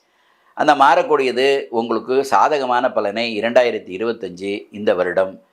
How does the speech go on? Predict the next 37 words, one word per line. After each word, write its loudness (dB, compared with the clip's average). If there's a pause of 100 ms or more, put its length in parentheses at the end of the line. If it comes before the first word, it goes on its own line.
(260)
செவ்வாய் 2
நாள் -4
உங்களுக்கு -8
பல -2
யோகங்களை -4
தரணும். -10 (920)
செவ்வாய் 4
என்னென்ன -2
மாதிரி 0
கொடுப்பாரு? -2
தைரியத்தை 4
கொடுப்பார். -6 (360)
மனுஷனுக்கு -2
என்ன 0
வேணும்? -2
தைரியம் 0
தான் -6
வேணும். -18 (840)
தைரியம் 6
எப்படி 0
வரும்? 6
ஆரோக்கியம் 4
தான் -2
தைரியம் -4
வரும். -16 (500)
இப்ப 0 (100)
தைரியங்கிறது 2 (640)
உடல் 4
ரீதியா 2
நம்ம 2
ஆரோக்கியம் 4
பெறக்கூடிய 0
வாய்ப்பு 0
இருந்தா -2
தான் -2
தைரியம் 4
வரும். -8